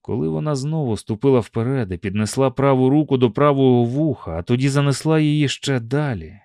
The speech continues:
як могла назад, бо це мала бути не якась там ледача подача в півсили,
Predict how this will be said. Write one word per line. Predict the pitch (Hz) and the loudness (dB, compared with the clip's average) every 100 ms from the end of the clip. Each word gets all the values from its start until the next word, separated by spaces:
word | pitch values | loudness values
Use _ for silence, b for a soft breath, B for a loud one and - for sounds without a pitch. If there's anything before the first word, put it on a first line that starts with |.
| - | -12
як | - 170 | -10 -8
могла | 165 147 143 151 | -6 -6 -4 -4
назад, | 139 143 147 143 92 80 | -4 -6 -4 -4 -6 -8
бо | 85 95 | -8 -8
це | - 135 | -6 -8
мала | 120 110 117 | -4 -2 -2
бути | 113 127 127 | -2 -4 -2
не | 110 113 | -2 -2
якась | 117 156 139 | -4 -8 -8
там | 107 104 | -6 -4
ледача | 117 120 104 110 | -2 -2 -2 -4
подача | 123 117 107 104 | -4 -4 -4 -6
в | - | -6
півсили, | 127 - - 123 82 76 | -8 -6 -6 -6 -6 -10